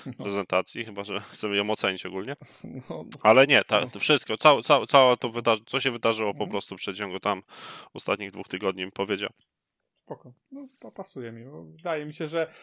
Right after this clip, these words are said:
Speaker 1: wydaje mi się, że jakby w, w głowach wielu osób, przynajmniej w mojej, jak mówię i myślę o E trzy, to myślę o szeregu wydarzeń gdzieś tam mniej więcej w jednym czasie,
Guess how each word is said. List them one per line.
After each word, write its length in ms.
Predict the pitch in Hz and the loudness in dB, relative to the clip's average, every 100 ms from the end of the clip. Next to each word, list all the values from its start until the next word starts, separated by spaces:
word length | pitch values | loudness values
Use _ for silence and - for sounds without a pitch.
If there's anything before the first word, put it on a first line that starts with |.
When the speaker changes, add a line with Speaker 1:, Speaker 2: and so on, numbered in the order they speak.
| - 151 | -14 -2
Speaker 1:
wydaje 300 | 156 196 196 | 2 2 2
mi 80 | |
się, 120 | 185 170 | -4 -4
że 280 | 175 170 - - | -4 -4 -6 -8
jakby 320 | 160 151 151 _ _ _ _ _ _ _ _ _ _ _ | -8 -8 -12 _ _ _ _ _ _ _ _ _ _ _
w, 720 | 139 135 120 120 117 120 113 | -20 -20 -20 -18 -18 -18 -20
w 40 | 117 | -12
głowach 540 | 143 170 170 156 131 | -2 0 2 0 -2
wielu 320 | 139 151 151 | -8 -4 -2
osób, 280 | 135 - 131 | -4 -6 -14
przynajmniej 400 | - 131 131 127 | -12 -10 -8 -10
w 100 | 123 | -10
mojej, 460 | 127 127 127 123 123 | -8 -8 -6 -8 -8
jak 280 | 120 117 | -10 -12
mówię 560 | 131 127 127 123 120 120 | -14 -12 -10 -6 -4 -6
i 280 | - - 127 | -8 -14 -12
myślę 340 | 123 127 123 | -12 -10 -8
o 160 | 123 120 | -6 -8
E 60 | |
trzy, 240 | 117 - 127 | -10 -14 -12
to 140 | 123 | -10
myślę 340 | 120 120 127 123 | -10 -10 -8 -6
o 260 | 120 120 | -6 -8
szeregu 440 | 117 - 120 120 120 | -10 -8 -8 -8 -10
wydarzeń 760 | 123 120 120 117 117 117 120 - _ - | -12 -8 -8 -8 -10 -10 -14 -18 _ -20
gdzieś 380 | 117 - 131 - | -20 -16 -14 -10
tam 200 | 120 113 | -10 -10
mniej 220 | 117 110 | -12 -12
więcej 380 | 117 117 123 110 | -14 -14 -14 -14
w 300 | - _ 120 | -18 _ -12
jednym 380 | 117 110 117 | -12 -10 -14
czasie, 500 | 110 - 110 - 123 | -12 -12 -12 -10 -12